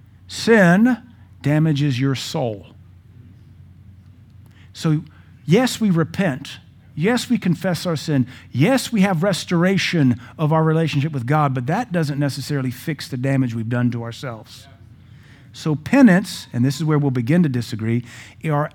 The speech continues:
acts assigned to them by the priest that they can go do to help bring healing to their soul.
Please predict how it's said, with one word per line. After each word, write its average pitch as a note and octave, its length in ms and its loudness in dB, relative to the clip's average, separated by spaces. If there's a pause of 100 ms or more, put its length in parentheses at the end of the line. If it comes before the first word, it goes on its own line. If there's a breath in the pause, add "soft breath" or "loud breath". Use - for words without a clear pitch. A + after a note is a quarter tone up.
acts A3 500 -4
assigned F#3 440 0
to E3+ 60 4
them D3+ 220 2
by C#3+ 140 0
the C3 100 -4
priest G#3 460 -4
that C3 140 -6
they E3+ 120 0
can E3 220 -2
go D3+ 180 0 (340)
do D3+ 500 4 (280 loud breath)
to C#3 100 -6
help D3+ 180 -2
bring C#3+ 240 2
healing C#3 400 2
to B2+ 120 -2
their A#2+ 160 -2
soul. A2 400 -6